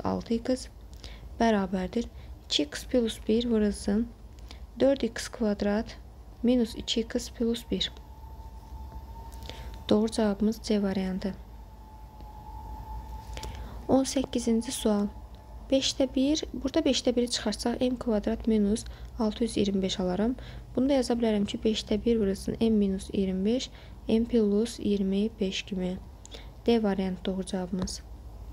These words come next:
On doqquzuncu sual. Baxın, on doqquzda yazmayacağım ifadəni. Kvadratlar fərqi kimi atıram. A plus yüz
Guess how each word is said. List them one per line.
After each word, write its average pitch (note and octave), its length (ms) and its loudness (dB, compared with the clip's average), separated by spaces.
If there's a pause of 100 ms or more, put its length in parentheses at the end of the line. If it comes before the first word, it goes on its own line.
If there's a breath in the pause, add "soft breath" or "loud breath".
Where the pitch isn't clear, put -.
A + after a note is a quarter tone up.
(800 loud breath)
On C4 200 6
doqquzuncu A#3+ 520 0
sual. G#3+ 340 2 (2500 loud breath)
Baxın, C4+ 200 4
on D4 200 4
doqquzda C#4+ 400 0
yazmayacağım G#3+ 600 4
ifadəni. G#3 420 0
Kvadratlar C4+ 560 -2
fərqi A3 300 0
kimi A#3 200 2
atıram. G#3+ 320 0
A A#3+ 100 2
plus A3 400 -2
yüz G3+ 280 0